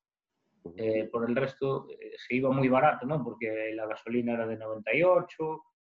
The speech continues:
Speaker 2: el mantenimiento era muy barato y podías ir trampeando para acceder a, a las carreras, ¿no? Entonces, en aquel momento se acababa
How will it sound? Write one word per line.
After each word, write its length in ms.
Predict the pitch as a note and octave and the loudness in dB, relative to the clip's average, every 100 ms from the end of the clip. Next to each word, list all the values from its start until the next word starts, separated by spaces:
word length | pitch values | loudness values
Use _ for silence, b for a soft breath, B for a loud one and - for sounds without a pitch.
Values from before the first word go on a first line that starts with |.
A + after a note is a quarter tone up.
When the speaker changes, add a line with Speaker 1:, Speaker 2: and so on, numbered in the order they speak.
| _ - | _ -20
Speaker 2:
el 100 | A2 | -18
mantenimiento 640 | G#2+ G#2+ A2+ A#2 A2+ - | -16 -14 -10 -8 -6 -6
era 120 | A2 | -4
muy 180 | G#2+ G#2 | -4 -8
barato 680 | G#2 - F#3 F3 - D#3+ D#3 | -2 4 4 2 -2 0 0
y 200 | B2 G#2+ | 0 -4
podías 460 | - _ - A#2+ A#2+ | -10 _ -4 -4 0
ir 200 | B2 A#2+ A2 - - | 2 2 -2 -18 -6
trampeando 560 | A#2+ A2+ B2 B2+ A#2 - | -6 -2 0 2 2 -4
para 140 | A#2+ | -12
acceder 360 | - A#2 A#2 A2 | -4 -4 -2 -2
a, 120 | G#2+ G#2 - | -2 -2 -6
a 60 | A2 | -8
las 180 | G#2 - | -10 -8
carreras, 380 | A2 G#2+ G2 G2 | -6 -6 -8 -10
¿no? 200 | B2 A#2 - | -10 -12 -16
Entonces, 340 | _ - A2+ _ _ _ _ _ _ _ - | _ -20 -20 _ _ _ _ _ _ _ 0
en 80 | A#2+ | 2
aquel 180 | A#2+ C3+ | 4 2
momento 420 | C#3+ D3 C#3+ C#3+ | 2 2 0 -2
se 120 | C3 | -2
acababa 1300 | A#2+ A#2+ C3 C3 C3 C3 C3 C3 C3 C3 B2+ B2 - | 0 2 4 6 6 6 6 4 4 2 0 -4 -8